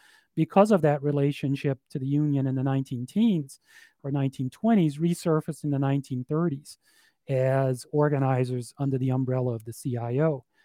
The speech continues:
a, a more conventional organization. So if there's a theme here, it's what one might call the sort of domestication of the, the impulse towards radical industrial unionism.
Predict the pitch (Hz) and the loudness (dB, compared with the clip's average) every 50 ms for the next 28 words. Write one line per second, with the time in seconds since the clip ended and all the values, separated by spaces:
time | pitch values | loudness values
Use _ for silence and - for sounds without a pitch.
0 | _ _ _ 185 196 - 233 262 262 262 285 294 262 262 - 277 240 208 220 226 | _ _ _ -8 -4 2 4 6 6 8 8 8 6 6 6 6 6 8 8 6
1 | 254 262 - 240 208 185 175 175 170 165 156 156 156 151 151 147 170 185 220 214 | 6 6 4 2 0 0 0 2 2 2 2 2 2 0 0 0 0 -2 -2 -2
2 | - - - - _ _ _ _ _ _ _ _ _ _ _ - - 190 180 175 | -4 -8 -16 -20 _ _ _ _ _ _ _ _ _ _ _ -6 0 4 6 6
3 | 175 165 208 208 208 190 190 175 - - 226 247 269 269 262 226 190 180 165 156 | 6 6 6 6 8 8 6 4 6 6 6 8 8 8 8 6 6 6 4 4
4 | 151 151 156 - 156 156 151 - - _ _ - - - - - - - - - | 4 2 2 2 0 0 0 -2 -12 _ _ -20 -20 -20 -20 -20 -20 -20 -20 -20
5 | - _ _ - 208 226 208 208 220 240 233 226 220 226 220 - 226 220 208 202 | -20 _ _ 0 2 2 4 6 6 8 8 8 8 6 6 8 8 8 10 8
6 | 196 - - 202 180 175 156 180 175 175 180 180 175 - - 180 160 - - 185 | 6 4 4 2 2 4 4 4 4 6 4 4 2 2 -2 -2 -2 0 2 2
7 | 180 180 180 - - 120 104 - - _ _ - 151 147 135 131 131 127 127 123 | 2 2 2 -2 -6 -10 -12 -14 -20 _ _ 0 2 4 4 4 4 2 0 -2
8 | - 147 139 127 139 131 127 - _ _ - 135 - _ - 165 156 160 151 - | -6 -14 -10 -6 -6 -6 -6 -10 _ _ -12 -12 -8 _ 2 4 4 4 2 0
9 | - 135 127 120 - - - - _ _ - 147 135 131 131 127 131 135 135 135 | -2 -2 -2 -4 -8 -12 -20 -20 _ _ -10 -6 -4 -4 -4 -4 -2 -2 0 2
10 | 139 135 143 139 - 143 131 127 127 123 123 123 120 - - _ 127 117 120 139 | 2 2 0 -2 -4 -8 -6 -4 -4 -4 -6 -8 -8 -10 -10 _ -10 -8 -2 4
11 | 196 262 247 190 143 127 120 117 123 | 6 6 6 6 4 2 0 -4 -8